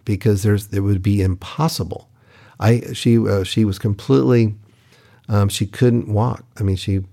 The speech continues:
she was, uh, almost broken in half. All her ribs were cracked from cancer, and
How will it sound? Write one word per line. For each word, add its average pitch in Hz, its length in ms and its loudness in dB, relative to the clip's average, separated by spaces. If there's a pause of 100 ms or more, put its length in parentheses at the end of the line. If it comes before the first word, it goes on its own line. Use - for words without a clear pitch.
(460)
she - 200 -4
was, 98 240 0
uh, 101 260 -2
almost 101 360 -2
broken 107 340 2
in 95 120 2
half. 95 460 0
All 101 240 0
her 104 140 2
ribs 101 560 -2
were 92 100 -4
cracked 92 440 -4
from 92 240 -6
cancer, 90 520 -6
and 87 440 -8